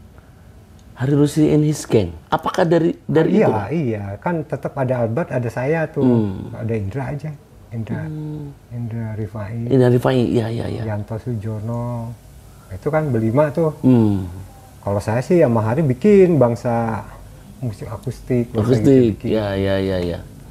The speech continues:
Speaker 2: Ingat lagu Malaria, mungkin tuh bikinnya di
Speaker 1: Ya,
Speaker 2: kamar, di kamar
Speaker 1: spray
Speaker 2: saya.
Speaker 1: tempat tidurmu itu.
Speaker 2: Itu, itu, itu lagu memang waktu itu pas di album Filosofi Geng tuh yang paling, karena isi, isi listeningnya
Speaker 1: Ya.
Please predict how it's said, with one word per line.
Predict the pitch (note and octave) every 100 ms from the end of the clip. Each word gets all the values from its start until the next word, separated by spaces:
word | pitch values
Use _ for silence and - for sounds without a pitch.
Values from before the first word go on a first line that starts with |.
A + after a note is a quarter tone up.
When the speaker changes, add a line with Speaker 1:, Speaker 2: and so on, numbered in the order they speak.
| - - -
Speaker 2:
Ingat | A#2+ B2 C3+
lagu | B2+ A#2
Malaria, | A2+ G#2+ G#2+ A2 B2+ C3
mungkin | A#2+ -
tuh | - E3
bikinnya | B2+ D3+ F#3+
di | G3
Speaker 1:
Ya, | G3+
Speaker 2:
kamar, | G3 G3+ F#3+ F3+ D#3+
di | D3
kamar | G3+ D#3+ E3
Speaker 1:
spray | G#3 G#3
Speaker 2:
saya. | G#3 E3
Speaker 1:
tempat | F3 E3+ E3+ A#3+ A3 G#3 - -
tidurmu | G3+ G#3+ A3 A3 G#3 E3+ G3+ F#3 F#3+ F#3 E3 E3
itu. | D3+ C#3+ B2+
Speaker 2:
Itu, | G#2+ - B2 A#2+ C3+
itu, | C3 E3 D3
itu | C3 D#3
lagu | C#3+ C#3 D#3+
memang | D3+ C3+ C3 C3+ C3 B2+ - - - - - - - - -
waktu | A#2 A#2 C3
itu | A2 D#3+ D#3
pas | B2 -
di | A#2 A#2 A#2
album | G#2+ A2+ A2+ A#2 A2+ A2+
Filosofi | A2 A2+ A2+ A2+ G#2+ A#2
Geng | A#2 C3+
tuh | E3
yang | D#3 C#3 C#3 B2+
paling, | - A#2 B2+ B2+ B2
karena | B2 A#2+ C3+
isi, | C#3 C#3+ C#3
isi | - -
listeningnya | B2+ B2 - D3+ D#3 D#3+ - - -
Speaker 1:
Ya. | - G#2